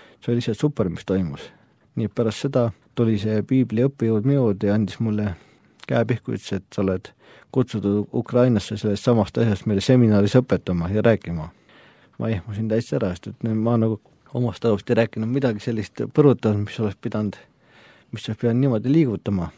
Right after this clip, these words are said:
Ja selle peale Gogita Tšepošvili ütles seal, et sellist jutlust ei ole me siin mitte iialgi kuulnud. Nii et ma ei tea, aga on tarvis, et inimesi viigis sinna tuld elu. Nüüd kindlasti tahad teada, mis ime asi on see, millest te rääkisite seal. Siis tegelikult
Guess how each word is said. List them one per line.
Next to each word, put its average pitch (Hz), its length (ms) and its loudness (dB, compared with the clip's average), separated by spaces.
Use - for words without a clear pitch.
Ja 110 120 -2
selle 120 160 0
peale 110 240 0
Gogita 117 480 2
Tšepošvili 123 640 -2
ütles 104 320 -6
seal, 92 180 -2
et - 240 -12
sellist 135 400 2
jutlust - 560 -8
ei 104 100 -6
ole 101 200 0
me 95 100 -2
siin 107 160 -2
mitte 110 220 -2
iialgi 101 340 2
kuulnud. 90 480 -4
Nii 104 140 -4
et - 100 -8
ma 110 160 0
ei 107 80 -4
tea, 123 160 2
aga 104 320 -2
on 110 160 -2
tarvis, 131 380 0
et - 200 -10
inimesi 95 320 0
viigis 113 320 -6
sinna 98 160 -6
tuld 117 260 2
elu. 107 220 0
Nüüd 117 160 -6
kindlasti 127 320 -2
tahad 107 240 0
teada, 123 320 2
mis - 160 -4
ime 131 220 4
asi 123 240 2
on 120 160 -2
see, 117 100 -6
millest 110 300 -6
te 135 100 2
rääkisite 95 540 -4
seal. 76 180 -8
Siis - 160 -12
tegelikult 117 420 2